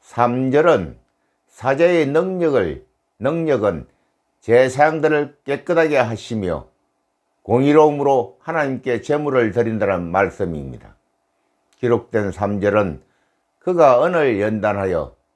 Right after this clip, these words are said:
깨끗하게 하는 자 같이 앉아서 레위 자손을 깨끗하게 하되 금은같이 그들을 연단하리니 그들이 공의로운 제물을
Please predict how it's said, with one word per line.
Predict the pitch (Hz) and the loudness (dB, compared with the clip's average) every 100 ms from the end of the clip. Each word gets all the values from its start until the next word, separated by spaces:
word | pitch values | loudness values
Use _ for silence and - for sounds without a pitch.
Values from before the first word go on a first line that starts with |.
| _ | _
깨끗하게 | - 139 - _ 156 143 143 139 | -4 -4 -6 _ 0 2 2 2
하는 | 131 131 127 | 2 0 2
자 | 123 | 4
같이 | 123 120 135 95 - _ _ _ _ | 4 0 -4 -8 -8 _ _ _ _
앉아서 | - 123 120 120 113 - 110 104 | -4 -2 2 0 0 0 2 2
레위 | 127 147 131 | 2 2 2
자손을 | 123 120 127 120 110 - _ _ - | 0 0 -2 0 -2 -6 _ _ -8
깨끗하게 | 147 151 - 170 170 147 131 92 - | -4 -4 -2 2 2 4 2 0 -4
하되 | - 120 101 78 _ _ _ _ _ _ _ _ _ _ _ - | -4 0 0 -2 _ _ _ _ _ _ _ _ _ _ _ 0
금은같이 | 131 156 - 135 151 143 135 135 143 127 107 - | 2 2 -4 -4 -2 2 0 0 -2 -2 -2 -8
그들을 | - 143 131 123 110 | -8 -4 2 2 2
연단하리니 | 117 123 120 120 110 113 117 110 101 - _ _ _ _ _ | 0 2 2 2 0 -2 0 -2 -4 -8 _ _ _ _ _
그들이 | - 170 170 139 110 82 | -6 -2 0 2 0 -2
공의로운 | - 117 139 156 190 156 | -2 0 2 2 2 0
제물을 | 143 139 131 113 - | -2 0 0 0 -4